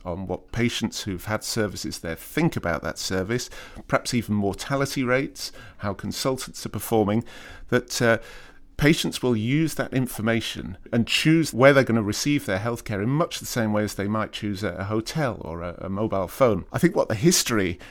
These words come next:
recent history of offering choice in the health service has shown is that many patients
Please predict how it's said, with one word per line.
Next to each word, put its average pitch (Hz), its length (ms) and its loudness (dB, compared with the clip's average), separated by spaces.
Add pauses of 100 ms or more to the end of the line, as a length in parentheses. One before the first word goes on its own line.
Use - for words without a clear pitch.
(140)
recent 139 380 2
history 120 360 0
of 104 120 2
offering 101 340 -2
choice 147 500 0
in 98 120 -2
the 92 80 -2
health 123 240 0
service 92 340 -6
has 92 140 -6
shown 85 340 -4
is 101 200 -6
that - 200 -6
many 131 240 0
patients - 680 -6